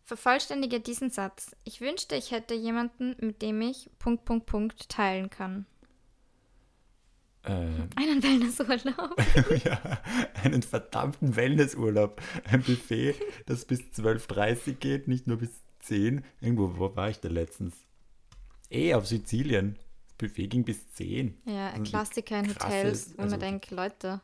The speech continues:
Speaker 2: Ja, gell.
Speaker 1: hallo, es gibt
Speaker 2: Hä?
Speaker 1: Leute, die schlafen.“
Speaker 2: Ohne Spaß. Also eh nicht ich, aber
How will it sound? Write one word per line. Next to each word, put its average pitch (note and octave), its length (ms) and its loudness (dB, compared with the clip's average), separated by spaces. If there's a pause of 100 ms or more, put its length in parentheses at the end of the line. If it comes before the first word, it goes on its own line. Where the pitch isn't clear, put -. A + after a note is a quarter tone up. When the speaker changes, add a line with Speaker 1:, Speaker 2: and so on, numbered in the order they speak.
Speaker 2:
Ja, - 160 -6
gell. F2 200 -6
Speaker 1:
hallo, F#3 400 -2 (100)
es - 120 -20
gibt F#3 140 -2
Speaker 2:
Hä? G#3+ 60 2
Speaker 1:
Leute, G#3 180 0
die G3+ 80 -6
schlafen.“ G3 680 -6 (100)
Speaker 2:
Ohne G3+ 200 0
Spaß. E2 420 -6
Also F#2 180 -4
eh A2 220 -6
nicht - 200 -4
ich, F#2+ 220 -4
aber F2+ 340 -2